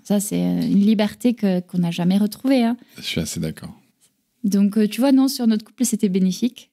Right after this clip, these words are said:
Speaker 1: D'ailleurs, on n'a pas divorcé. Mais, euh, oui, tu, tu, tu vis quand même des moments plus, plus durs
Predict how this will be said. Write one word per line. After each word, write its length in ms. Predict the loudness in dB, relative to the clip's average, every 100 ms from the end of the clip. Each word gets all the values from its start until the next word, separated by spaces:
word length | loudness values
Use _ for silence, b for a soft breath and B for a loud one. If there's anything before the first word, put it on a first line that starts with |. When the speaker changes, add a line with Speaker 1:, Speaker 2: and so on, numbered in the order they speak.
| -2
Speaker 1:
D'ailleurs, 360 | 2 2 2 2
on 80 | 2
n'a 160 | 2
pas 180 | 2 0
divorcé. 640 | 2 2 2 -2 -4 -4 -4 B B B B
Mais, 360 | 2 4 4 2
euh, 500 | 2 0 0 0 0
oui, 260 | 2 2 0
tu, 760 | -4 -6 -4 -4 -4 -4 -6
tu, 160 | -6 -10
tu 160 | -2 0
vis 100 | 0
quand 120 | 2
même 160 | 2 2
des 120 | 2
moments 340 | 0 0 2 0 -2 -6
plus, 600 | 0 2 2 0 -2 -4
plus 180 | -4 -2
durs 220 | 0 0